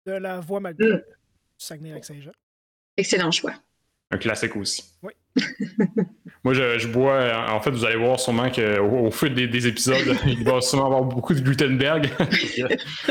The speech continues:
Speaker 3: encore dans le Glutenberg, là, euh, aujourd'hui encore.
Speaker 1: C'est bon, la prochaine fois, on essaiera de faire un petit drink, là, euh, <laughs> sans gluten,
Speaker 3: Ouais.
Speaker 1: là, pour toi.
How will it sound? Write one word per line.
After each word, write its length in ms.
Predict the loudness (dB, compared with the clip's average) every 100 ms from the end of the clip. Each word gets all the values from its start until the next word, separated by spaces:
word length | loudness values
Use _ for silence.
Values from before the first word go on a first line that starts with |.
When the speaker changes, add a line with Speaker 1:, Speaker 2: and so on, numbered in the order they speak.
| -2 -2
Speaker 3:
encore 220 | 0 2
dans 120 | 2 2
le 100 | 0
Glutenberg, 680 | 0 0 0 0 2 2 2
là, 80 |
euh, 460 | 4 4 4 2 2 0 -4 0
aujourd'hui 380 | 2 2 0 0
encore. 400 | 0 -4 -6 -10 -8 -8 -8 -12 -20 -20 _ _ _ -6 -6 -10 -16 -20 _ -20
Speaker 1:
C'est 160 | -10 -2
bon, 100 | 2
la 100 | 4
prochaine 280 | 4 4 2
fois, 100 | 0
on 80 | -4
essaiera 320 | -4 -2 -2
de 40 |
faire 140 | -4 -8
un 120 | -8
petit 180 | -12 -14
drink, 400 | -12 -12 -12 -14
là, 100 | -14
euh, 440 | -14 -14 -14 -12 -4 -2
<laughs> 220 | -2 -4
sans 220 | -10 -8
gluten, 320 | -8 -6 -2
Speaker 3:
Ouais. 80 | -2 -4
Speaker 1:
là, 160 | -8 -10 -12
pour 140 | -16
toi. 240 | -16 -16